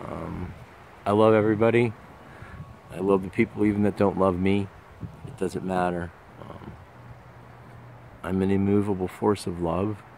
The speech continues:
and nothing's going to sway that. So,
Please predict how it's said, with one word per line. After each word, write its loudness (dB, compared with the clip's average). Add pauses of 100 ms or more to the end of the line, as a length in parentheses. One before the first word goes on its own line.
(260)
and -6
nothing's -2
going -4
to -8
sway -4
that. -6 (1080)
So, -14